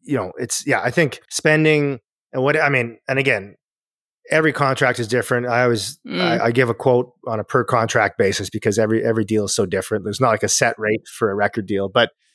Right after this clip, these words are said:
Speaker 1: you know, let's say you spend a thousand dollars to have something reviewed. If it ends up saving or earning you an extra forty, fifty grand a year, which this
Speaker 2: Mm-hmm.
Speaker 1: happens all the time, of course it's worth it, <laughs> right?
Speaker 2: Yeah. It's like you have to, you kinda have to look at it that way. Like, what's,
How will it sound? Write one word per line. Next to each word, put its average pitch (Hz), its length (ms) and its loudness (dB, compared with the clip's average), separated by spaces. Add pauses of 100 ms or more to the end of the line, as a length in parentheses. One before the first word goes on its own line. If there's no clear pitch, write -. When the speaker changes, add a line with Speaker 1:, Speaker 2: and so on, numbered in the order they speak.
(340)
Speaker 1:
you 165 100 0
know, 127 140 4
let's 131 200 2
say 147 100 4
you 131 60 2
spend 131 320 0
a 113 60 -2
thousand 127 400 0
dollars 127 380 0
to 123 80 0
have 113 80 -2
something 117 260 -4
reviewed. 117 480 -2 (220)
If 127 140 -2
it 127 80 2
ends 135 200 2
up 135 220 2 (160)
saving 135 640 0
or 117 260 0 (420)
earning 151 340 4
you 120 440 2 (460)
an 120 140 -4
extra 127 380 0
forty, 131 500 2
fifty 131 340 -2
grand 120 340 0
a - 20 -2
year, 131 260 2
which 107 180 -6
this 120 180 0
Speaker 2:
Mm-hmm. - 60 2
Speaker 1:
happens 113 280 -2
all 104 100 0
the 95 80 -12
time, 110 440 -2 (100)
of 127 100 -6
course 127 260 0
it's 117 140 -6
worth 110 260 -4
it, - 240 -8
<laughs> - 60 -12
right? 120 260 0
Speaker 2:
Yeah. - 440 0
It's - 160 0
like 262 240 2
you 254 100 2
have 214 200 2
to, 220 140 -4
you 208 80 -4
kinda 196 280 0
have 170 180 -2
to 170 80 -2
look 160 220 -10
at 165 100 -4
it 165 160 -4
that 165 220 -2
way. - 200 -6
Like, 202 240 -2
what's, 208 320 0